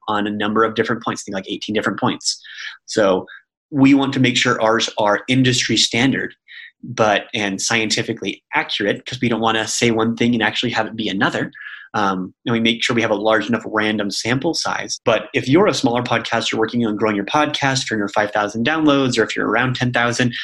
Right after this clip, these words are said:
you can actually get a fairly accurate description by, uh, extrapolating your audience in size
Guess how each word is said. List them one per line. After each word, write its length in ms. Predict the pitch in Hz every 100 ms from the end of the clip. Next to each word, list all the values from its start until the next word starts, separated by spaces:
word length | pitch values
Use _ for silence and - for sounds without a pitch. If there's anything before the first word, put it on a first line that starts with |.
| - -
you 80 | 156
can 100 | 262
actually 220 | 262 196
get 80 | 190
a 80 |
fairly 420 | - - 127 170 110
accurate 360 | 117 - 131
description 580 | - - 139 - 113 104 - - -
by, 380 | 131 107 104 101 -
uh, 160 | 104
extrapolating 840 | 117 113 - 117 117 120 117 120 117
your 100 | -
audience 580 | 107 110 160 214 - -
in 140 | 110 104
size 520 | - 123 254 262